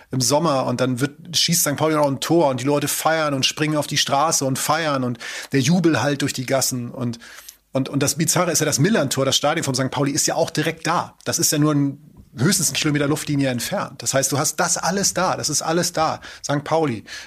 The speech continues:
Und, ähm, da gehst du durch. Dann bin ich weitergegangen und bin Richtung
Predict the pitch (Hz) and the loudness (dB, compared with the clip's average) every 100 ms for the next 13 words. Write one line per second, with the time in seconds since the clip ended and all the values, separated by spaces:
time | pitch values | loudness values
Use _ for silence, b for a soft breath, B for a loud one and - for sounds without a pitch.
0 | B 131 131 - 143 135 139 131 B B | B -2 0 0 0 0 0 -4 B B
1 | B B B - 165 190 185 180 147 170 | B B B 0 2 2 2 2 2 2
2 | 143 113 131 131 160 170 123 147 180 160 | 2 0 -2 0 0 0 0 2 2 0
3 | 139 139 135 131 135 131 - 131 127 | 0 0 0 -2 -2 -2 -2 -4 -4